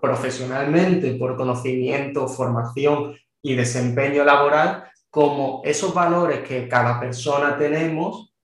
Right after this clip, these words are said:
y esas, eh, soft skills, a lo mejor, que se pueden, que se pueden llamar, que,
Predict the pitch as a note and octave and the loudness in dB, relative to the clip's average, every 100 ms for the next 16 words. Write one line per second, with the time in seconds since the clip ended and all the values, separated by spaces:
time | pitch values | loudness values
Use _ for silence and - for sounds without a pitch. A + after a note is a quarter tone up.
0 | _ - - C3+ C3+ C#3+ C#3 C#3 - - | _ -20 -6 -2 0 4 4 4 2 -2
1 | D3+ C#3+ C3 C3 C3+ - C#3 C#3 - - | 2 2 2 -2 -4 -2 -2 -2 -6 -6
2 | D3+ D#3+ D#3+ - D3 C3+ C3+ D#3 C#3+ D3 | -2 2 2 0 -2 -2 -2 0 0 0
3 | B2+ C#3+ C#3+ C#3+ C#3+ C#3+ - C3+ C3+ C3 | -2 -2 0 0 -4 -6 -4 0 0 -2
4 | C3+ A2+ C3 C3+ C3+ C3+ C3+ C3 C3 C3 | -4 -2 0 2 2 0 0 -2 -4 -10
5 | - _ - _ D3 C#3 C#3+ D#3+ F#3 - | -16 _ -20 _ 0 4 6 6 6 2
6 | - - _ - C#3+ C#3 C3+ C3 B2+ | -8 -16 _ 0 2 4 4 2 -2